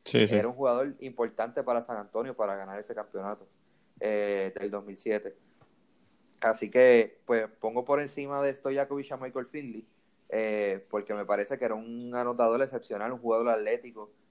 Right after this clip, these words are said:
Speaker 2: eh, donkeaba, era bueno en defensa, eh,
Speaker 1: Mm.
Speaker 2: era, luego en su carrera se convirtió en un buen tirador y por eso pudo extender su carrera hasta el dos mil siete, y el dos mil siete,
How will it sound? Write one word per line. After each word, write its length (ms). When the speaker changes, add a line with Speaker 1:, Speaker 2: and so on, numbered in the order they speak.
Speaker 2:
eh, 580
donkeaba, 800
era 180
bueno 260
en 60
defensa, 680
eh, 680
Speaker 1:
Mm. 120
Speaker 2:
era, 240
luego 340
en 60
su 120
carrera 360
se 120
convirtió 360
en 80
un 60
buen 140
tirador 360
y 40
por 160
eso 220
pudo 220
extender 340
su 80
carrera 240
hasta 120
el 60
dos 120
mil 140
siete, 440
y 60
el 60
dos 100
mil 120
siete, 460